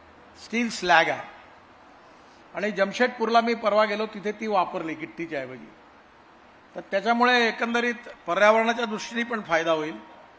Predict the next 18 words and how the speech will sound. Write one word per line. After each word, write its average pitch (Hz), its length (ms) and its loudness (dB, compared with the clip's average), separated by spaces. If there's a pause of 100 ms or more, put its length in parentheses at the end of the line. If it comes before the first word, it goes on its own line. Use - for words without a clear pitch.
(500)
त्याचबरोबर 233 580 4 (580)
जे 185 200 -4
waste 220 380 -4
tire 202 280 4
आहे - 220 -4 (960)
त्याची 185 260 -6
powder 214 440 2
काढून 170 340 0 (840)
आपण 226 280 -4
पंधरा 202 340 0 (100)
टक्के 226 360 -2
rubber 196 300 -4
powder 214 340 -2
बिटुमिनवर 196 420 -8
टाकायची 185 360 -6
परवानगी 160 400 -10
दिली 127 200 -18
आहे, - 120 -20